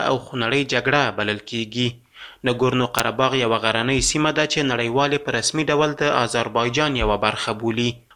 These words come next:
خو له نولس سوه څلور نوي کال راهیسې د ارمنستان یوه قومي ډله، چې د حکومت ملاتړ له ځان سره لري، پر دې سیمې کنټرول لري. داسې ویره شته، چې د آذربایجان او ارمنستان دغه تازه شخړه به د سیمې پیاوړي هیوادونه لکه روسیه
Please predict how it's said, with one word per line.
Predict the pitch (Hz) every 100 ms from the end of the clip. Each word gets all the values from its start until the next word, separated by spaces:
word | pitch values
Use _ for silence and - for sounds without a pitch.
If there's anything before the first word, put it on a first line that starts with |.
| -
خو | 156 139
له | 147
نولس | 160 156 147
سوه | 151 143
څلور | 143 139 139
نوي | 135 147 147 151
کال | 143
راهیسې | 135 127 147 147
د | 135 123
ارمنستان | 120 123 127 - 151 151
یوه | 143 131 -
قومي | 120 131 139 147
ډله، | 151 151
چې | - 151
د | 131 117
حکومت | 120 139 139 139
ملاتړ | 123 117 - 143 135 117
له | 110
ځان | 151 156 160
سره | 156 151
لري، | 151 160 151 - - -
پر | 123 120
دې | 135 -
سیمې | 160 156 151 -
کنټرول | 127 123 143 120 104 107
لري. | 117 127 127 _ _ _ -
داسې | 120 135 135 131
ویره | 135 127
شته، | - 143
چې | 143 139
د | 120
آذربایجان | 123 123 120 120 135 135
او | 127
ارمنستان | 120 120 120 - 139 135
دغه | 135 131 127
تازه | 120 131 131
شخړه | - 151 151
به | 151 135
د | 123
سیمې | - 151 147
پیاوړي | 131 123 151 135
هیوادونه | 147 147 143 151 151 147 - - - 139
لکه | 143 151 143
روسیه | 131 - - 151